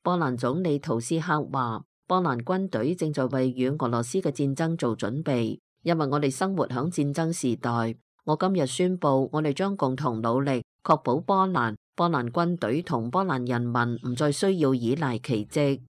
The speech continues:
當日有大批主戰坦克已經裝載到卡車上。德國外交部發言人菲舍爾響 X 平台寫道，關於德國停止支持烏克蘭嘅傳言係錯㗎，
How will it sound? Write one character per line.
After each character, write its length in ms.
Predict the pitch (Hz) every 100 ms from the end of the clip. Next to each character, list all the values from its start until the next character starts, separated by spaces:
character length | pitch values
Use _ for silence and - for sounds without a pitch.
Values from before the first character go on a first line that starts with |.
| _ -
當 180 | 180
日 140 | 180 120
有 220 | 143 147
大 180 | 147 139
批 260 | 135 202
主 180 | 202 135
戰 220 | 160 151
坦 240 | 139 123 123
克 300 | 180 180 170
已 120 | - 147
經 220 | 180 180
裝 240 | 170 175
載 160 | 156 127
到 220 | 127 123
卡 240 | 123 160
車 200 | 143 156 147
上。 400 | - 123 113 110 _ _ _ -
德 120 | 185 -
國 180 | 151 135
外 180 | 135
交 200 | 135 185
部 200 | 185 131
發 180 | 123 147
言 260 | 135 127 120
人 240 | 117 113
菲 220 | 110 190
舍 140 | 196 127
爾 400 | 147 170 131 127 - _
響 260 | - 127 156
X 260 | - 175 -
平 240 | - 123
台 180 | 120 127
寫 300 | 113 117 135
道， 380 | 165 135 117 117 - _ _
關 160 | - 196
於 100 | 202
德 160 | 196 196 -
國 140 | 147
停 260 | 139 139 120
止 200 | 123 131
支 220 | - 202
持 180 | 196 143
烏 240 | 127 151 185
克 60 |
蘭 180 | 180 127
嘅 80 | 139
傳 260 | 147 120
言 180 | 117 113
係 220 | 117 123
錯 300 | 123 139 123
㗎， 340 | 120 123 120